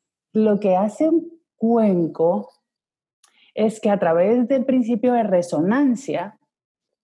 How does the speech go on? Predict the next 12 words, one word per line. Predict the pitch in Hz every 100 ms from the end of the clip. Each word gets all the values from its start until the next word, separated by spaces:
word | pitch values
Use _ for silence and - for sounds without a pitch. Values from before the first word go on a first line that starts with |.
| _ _ _ _ _ _ -
eh, | 190 185 175 175 170 165 165 156 - - _ _ _ _ -
contagia | - 208 202 - - 247 294 - 302 190 233 - 185 190 185
su | - - 247
vibración, | 254 247 240 240 - 254 220 240 -
la | 185 185 175 175 175
re-, | - 175 180 180 - - 175 -
recoge | 180 190 190 220 269
las, | 262 247 -
las | 202 202
frecuencias | - 208 226 220 233 233
más | 240
bajas | 220 190 190 196 -